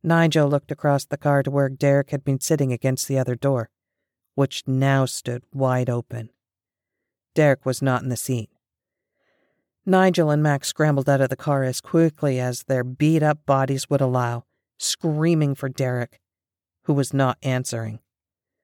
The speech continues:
As they exited the car, they could see Derek was gone. He hadn't been thrown from the taxi, but removed, and likely in the hands of Zhang.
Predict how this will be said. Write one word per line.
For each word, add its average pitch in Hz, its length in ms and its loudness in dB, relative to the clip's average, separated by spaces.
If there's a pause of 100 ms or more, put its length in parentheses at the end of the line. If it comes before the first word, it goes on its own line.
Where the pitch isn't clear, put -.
(880)
As 170 240 2
they 180 220 6
exited 156 440 0
the 147 60 -2
car, 151 380 0 (480)
they 202 140 4
could 190 180 0
see 165 340 0
Derek 135 420 -2
was 139 140 -4
gone. 131 320 -2 (600)
He 247 160 6
hadn't 208 260 4
been 185 200 2
thrown 170 320 0
from 151 200 -4
the 143 80 0
taxi, 165 480 -2
but 139 240 -2
removed, 135 840 0 (760)
and 139 280 2
likely 139 440 0
in 123 160 -4
the 123 80 -6
hands 123 400 -6
of 117 100 -8
Zhang. 117 440 -6